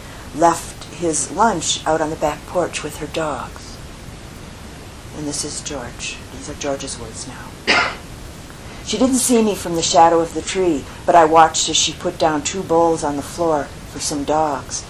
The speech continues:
and another she set up on the shelf above the reach of the dogs. I climbed up on the porch and lifted the bowl off the shelf. It looked good. And as hungry as I was, it smelled even better.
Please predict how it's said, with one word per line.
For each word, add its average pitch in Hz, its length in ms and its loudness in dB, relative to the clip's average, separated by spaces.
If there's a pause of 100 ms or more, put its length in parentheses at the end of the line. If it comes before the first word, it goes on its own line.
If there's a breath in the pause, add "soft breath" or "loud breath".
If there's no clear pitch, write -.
(180)
and 165 100 2
another 180 300 8
she 170 160 2
set 165 220 4
up 160 140 4
on 151 80 0
the 143 60 -2
shelf 170 480 4 (240 loud breath)
above 160 300 4
the 165 80 0
reach 160 260 0
of - 120 -6
the 147 80 -6
dogs. - 560 -10 (800 loud breath)
I 170 80 8
climbed 190 340 4
up 190 140 6
on 170 120 2
the 165 60 2
porch 175 400 4
and 151 140 0
lifted 165 260 -2
the - 80 -2
bowl 165 300 8
off 147 180 6
the 151 80 -8
shelf. 170 480 0 (260 loud breath)
It 165 140 6
looked 160 320 -6
good. 165 320 2 (680)
And 156 60 2
as 165 120 6
hungry 190 320 2
as 165 100 2
I 147 140 6
was, 156 440 4 (160)
it 156 100 -4
smelled 170 460 -2
even 139 260 -6
better. 147 320 -6